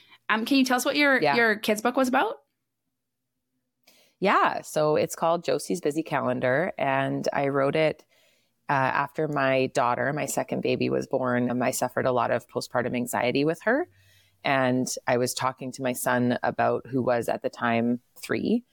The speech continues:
Speaker 2: um, two and a half, three, talking to him about anxiety. And he just, he didn't get it.
Speaker 1: Hmm.
Speaker 2: And, uh, I'm a big reader. And so in my parenting journey, whenever I have questions or whenever we're going through a transition or, like,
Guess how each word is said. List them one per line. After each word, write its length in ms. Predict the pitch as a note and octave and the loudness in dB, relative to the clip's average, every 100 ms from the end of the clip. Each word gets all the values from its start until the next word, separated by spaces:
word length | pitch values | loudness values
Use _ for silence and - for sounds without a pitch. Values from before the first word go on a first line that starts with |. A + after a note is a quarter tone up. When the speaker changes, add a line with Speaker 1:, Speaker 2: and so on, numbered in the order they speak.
| _ | _
Speaker 2:
um, 220 | A#2 A#2 - | -4 -4 -2
two 140 | C3+ | -2
and 100 | B2 | 0
a 20 | |
half, 200 | A#2+ A#2+ | -2 -4
three, 300 | - B2 E3+ _ _ _ _ _ - | -2 -2 -2 _ _ _ _ _ -4
talking 320 | C#3+ C#3+ C#3+ | -4 -4 -6
to 60 | |
him 160 | C#3+ D3 | -2 0
about 200 | C#3 C3+ | 2 2
anxiety. 600 | C3 B2+ C3 C3+ C3 B2 | 0 0 0 2 2 2
And 240 | B2 B2+ - - - | 2 -2 -6 -12 -8
he 200 | - D#3+ | -2 0
just, 460 | E3+ - - - - | 0 -2 -8 -10 -4
he 120 | B2+ | -4
didn't 160 | A2 | -4
get 200 | G#2 A2+ | -2 0
it. 220 | - - - | 0 -4 0
Speaker 1:
Hmm. 120 | A#3+ - _ _ - | 0 0 _ _ -8
Speaker 2:
And, 480 | D3+ C3 B2+ B2 - - | -4 -2 -2 -6 -8 -4
uh, 160 | - C#3 - _ _ _ C3 | 0 -2 -4 _ _ _ -2
I'm 240 | B2+ C3 | 0 0
a 60 | A#2+ | 0
big 240 | B2+ B2 | -2 0
reader. 500 | A#2+ B2 B2 B2+ - | -4 0 2 0 -2
And 160 | C3 C3 | -4 -2
so 380 | C3 B2 B2 - - | 0 2 0 -2 -2
in 240 | C3+ B2 | 0 2
my 140 | A#2 | 0
parenting 480 | A#2 A#2+ A#2+ B2 B2+ | -2 -2 -2 0 -2
journey, 360 | B2 A#2+ A#2+ A#2 | 0 0 0 2
whenever 320 | B2 B2 A#2 | 2 2 0
I 60 | A#2 | 0
have 180 | A#2+ | -2
questions 440 | - B2 - A#2+ B2 | -4 -4 -2 -2 0
or 80 | A#2+ | 0
whenever 240 | A#2+ A#2+ | 0 0
we're 100 | A#2+ | 0
going 180 | A#2 A2+ | -2 -4
through 180 | - B2 | -4 -6
a 20 | |
transition 640 | - B2+ B2 A2+ - A#2 | -4 -2 -2 -2 -2 0
or, 100 | A#2+ | 0
like, 140 | G#2+ | -2